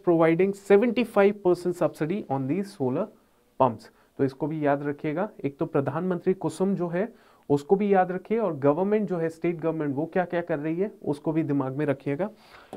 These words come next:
ठीक है, चलिए, next is जो हरियाणा टीम है, they have got eleven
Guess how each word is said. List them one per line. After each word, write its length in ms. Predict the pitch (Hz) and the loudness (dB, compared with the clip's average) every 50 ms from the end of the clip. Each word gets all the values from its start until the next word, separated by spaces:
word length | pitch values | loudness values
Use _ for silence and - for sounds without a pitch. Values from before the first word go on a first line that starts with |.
| - - _ _ _ _ - | -18 -18 _ _ _ _ -10
ठीक 160 | - 131 - | -6 -4 -4
है, 80 | 202 - - _ _ _ _ _ _ _ _ _ _ _ _ _ _ _ _ _ _ _ _ _ _ _ _ _ _ _ _ _ _ _ _ _ _ _ _ _ _ _ _ _ _ _ _ _ - | -4 -6 -8 _ _ _ _ _ _ _ _ _ _ _ _ _ _ _ _ _ _ _ _ _ _ _ _ _ _ _ _ _ _ _ _ _ _ _ _ _ _ _ _ _ _ _ _ _ -6
चलिए, 260 | 156 143 131 117 117 _ _ _ _ _ - 143 | -4 -4 -4 -6 -10 _ _ _ _ _ 0 2
next 340 | 175 226 240 - - - | 4 4 2 2 2 4
is 180 | 220 233 240 226 - - _ _ 156 | 4 4 4 2 -4 -12 _ _ 0
जो 280 | 143 185 202 196 196 - | 4 4 4 4 4 0
हरियाणा 340 | 156 147 156 160 165 190 214 | -2 -2 0 0 0 0 0
टीम 300 | 214 214 196 185 190 170 | 0 2 2 2 2 2
है, 240 | 175 185 208 202 - - | 0 -2 -2 -4 -6 -4
they 160 | 135 147 160 160 | -2 -2 -2 -2
have 240 | 135 - - 156 | -4 -2 2 4
got 180 | 165 156 - - - _ _ _ _ _ _ _ _ _ _ - | 4 4 2 0 -10 _ _ _ _ _ _ _ _ _ _ 2
eleven 320 | 151 165 180 185 190 220 | 4 4 6 6 4 4